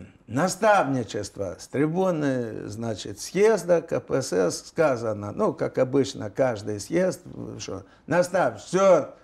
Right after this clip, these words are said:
Студия Довженко снимает сериал, где наставничество, всё про на-, потом, значит, там о чём-то другом, это, значит.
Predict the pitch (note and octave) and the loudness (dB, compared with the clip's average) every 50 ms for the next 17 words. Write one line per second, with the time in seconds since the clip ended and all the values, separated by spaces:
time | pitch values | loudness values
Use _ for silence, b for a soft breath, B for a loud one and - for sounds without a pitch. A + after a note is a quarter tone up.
0 | b b b b b b b b - - F#3 F#3+ G3 F3 D#3 E3 E3 D#3 D3 C#3 | b b b b b b b b -6 -2 0 2 2 2 4 4 4 4 2 2
1 | D3 D3 D3+ C#3+ D#3+ G3 G#3+ G#3 G3 - G#3 F#3 E3 - C#3+ D3 D3 D3+ E3+ F3+ | 0 0 0 2 2 2 2 2 0 0 0 0 0 0 -2 -4 -2 0 0 2
2 | F3+ E3+ D#3 - - - - - - D3 D3 D3 D#3+ E3+ F#3 F#3+ F#3 F3 E3 - | 2 0 0 -2 -6 -16 -14 -4 0 2 2 4 4 6 6 6 6 6 4 2
3 | - b b b b b b b b G2+ B2+ D#3 D#3+ D#3 D#3+ E3+ D#3+ - - F#3 | -4 b b b b b b b b 0 2 2 4 2 0 -2 -2 0 2 4
4 | E3+ E3 D#3 C3 C3 C3+ B2+ A2+ - - A#2+ G#2+ - - - G#2 G2+ - - - | 4 4 4 2 0 -2 -2 -2 -2 -4 -6 -6 -6 -6 -8 -8 -8 -8 -6 0
5 | F3 G3 G3 F#3 F#3+ F3+ F3 D#3+ D#3 D3+ C3 - B B B B B - B2 - | 2 4 4 4 4 2 0 2 2 0 -4 -6 B B B B B -6 -4 0
6 | F#3 G3+ G#3+ G3+ F3+ D3 D#3 F3 F3+ F3+ F3+ F3+ F3+ E3+ - - - E3 E3 E3 | 2 4 4 4 2 -2 -2 0 0 0 0 0 -2 -4 -2 -2 -2 -2 -2 -2
7 | D#3+ D#3 D3+ C#3 - - D#3 D#3 D3+ - F#3 F#3 F3 - - E3+ D#3+ D3 D#3+ E3 | -4 -6 -6 -4 -2 0 0 0 0 0 0 0 0 0 0 -2 -2 -2 -2 -4
8 | D#3+ D#3+ F3 F#3+ F#3+ E3 C#3+ B2 - - _ - D3 D#3 D#3 C#3 C#3+ - A#2+ A2 | -2 -2 0 2 2 2 0 -2 -8 -10 _ 0 2 2 2 2 0 -2 -2 -2
9 | G#2+ G#2+ - A#2 A#2+ B2+ B2+ A#2+ - - G#2+ - | -2 -4 -6 -8 -6 -4 -4 -4 -6 -8 -12 -12